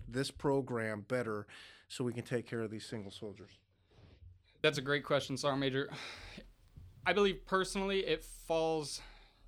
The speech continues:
Speaker 2: directly in line with the first line boss representatives. That's our company reps.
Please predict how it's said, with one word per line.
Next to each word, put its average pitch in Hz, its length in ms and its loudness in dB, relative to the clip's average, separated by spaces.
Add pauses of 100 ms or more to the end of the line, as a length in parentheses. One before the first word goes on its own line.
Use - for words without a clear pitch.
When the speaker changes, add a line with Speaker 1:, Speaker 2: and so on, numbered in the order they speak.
(800)
Speaker 2:
directly 180 640 0
in 156 260 -2
line 139 460 2 (260)
with 135 460 2 (1200)
the 131 120 0
first 165 480 2
line 127 420 -4 (140)
boss 120 240 -2
representatives. 113 600 -8
That's 139 200 -2
our 120 100 -4
company 127 460 -6
reps. - 440 -6